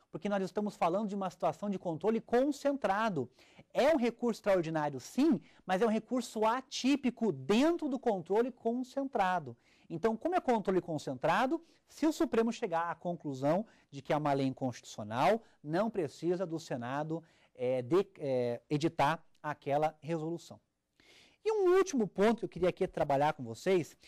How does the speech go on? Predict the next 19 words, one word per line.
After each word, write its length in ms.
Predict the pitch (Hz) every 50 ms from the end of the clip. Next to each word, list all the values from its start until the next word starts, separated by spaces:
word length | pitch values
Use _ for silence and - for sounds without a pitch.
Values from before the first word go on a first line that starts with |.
| - - - -
é 120 | 185 196
a 60 | 220
questão 520 | 214 - 208 170 - - - 196 208 214 202 - _ _ -
das 340 | 156 160 185 190 190 180 - -
ações 500 | 185 185 185 - - - 226 240 247 233
simultâneas. 800 | - - 254 233 262 254 - - 139 117 110 110 120 - - - _ _ _ _ _ _ _
Então, 140 | - 370
vamos 180 | 370 403 392 339
imaginar 400 | 330 320 294 262 233 254 254 247
o 40 | -
seguinte. 440 | - 233 175 143 117 113 - - _ _ _ _ _ _ _ _ _ _ _ _ _ _ -
Uma 240 | 277 330 311 262
lei 320 | 202 160 160 156 180 190 _ _ _ _ _ _ _ _ _ _ _ _ _ _ _ -
está 300 | 135 131 - - 175 170
violando 480 | 160 165 143 139 151 156 165 165 175 -
a 80 | 160 151
Constituição 600 | - - 180 170 - - - 160 - - 160 165
do 80 | 165
Estado 420 | 120 - - - 123 117 117 120